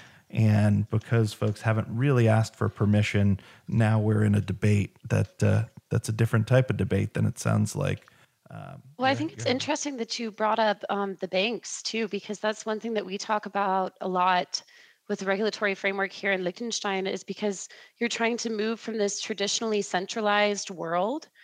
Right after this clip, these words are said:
Speaker 2: to a, a world where there's these decentralized systems, and these traditionally centralized intermediaries are subject to pre-existing regulation. So how do you bridge the gap between,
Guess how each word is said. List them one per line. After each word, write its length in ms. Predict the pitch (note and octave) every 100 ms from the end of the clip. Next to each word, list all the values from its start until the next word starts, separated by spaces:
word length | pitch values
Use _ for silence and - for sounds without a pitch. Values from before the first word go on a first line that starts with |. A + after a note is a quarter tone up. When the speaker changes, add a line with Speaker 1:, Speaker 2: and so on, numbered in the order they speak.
| - _
Speaker 2:
to 220 | - B3 A#3
a, 100 | G#3
a 60 |
world 400 | G3 G3 G#3 A3+
where 100 | G#3
there's 220 | G3 F#3+
these 260 | - F#3+ -
decentralized 720 | F#3+ G3+ G3 G3 G3 F3 E3+
systems, 540 | F3+ - C#4 D#4+ E4+ - - - -
and 120 | A#3+
these 140 | A#3+
traditionally 760 | - A#3+ G#3+ A3 C#4 C4 B3+ G3+
centralized 600 | - A3+ - A3+ G3+ G3+
intermediaries 840 | G3+ G3+ G3 G#3+ F#3+ F#3 F3+ F#3+
are 80 | G3
subject 360 | - G3+ G#3 G3+
to 80 | G3
pre-existing 640 | - G#3 F3+ F#3+ - G#3
regulation. 800 | F#3+ F3 E3+ F3 G#3 - F3 F#3 - - _
So 180 | - G#3+
how 240 | F#3+ G#3+
do 80 | A3
you 120 | G#3+
bridge 400 | G3 F#3+ G3+ F#3
the 80 | -
gap 500 | F#3 F3+ F#3+ - - - _ _ _ -
between, 640 | G#3+ - A3+ G#3 G3+ G3